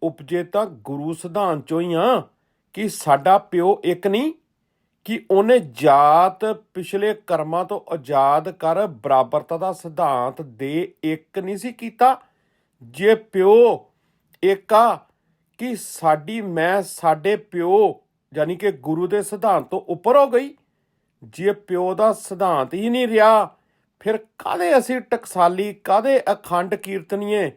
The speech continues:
ਲੋੜ ਪੰਜਾਬ 'ਚ ਮੇਨਲੈਂਡ ਨੂੰ ਸਾਂਭਣ ਦੀ ਆ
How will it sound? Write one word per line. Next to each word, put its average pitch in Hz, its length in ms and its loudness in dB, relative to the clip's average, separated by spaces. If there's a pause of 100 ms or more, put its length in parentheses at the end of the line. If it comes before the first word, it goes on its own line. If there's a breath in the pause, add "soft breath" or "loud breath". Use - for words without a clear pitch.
(420)
ਲੋੜ 147 580 -2
ਪੰਜਾਬ 135 680 2
'ਚ - 200 -10
ਮੇਨਲੈਂਡ 135 840 -4
ਨੂੰ 143 200 -8
ਸਾਂਭਣ 143 560 -4
ਦੀ 147 260 -6
ਆ 139 320 4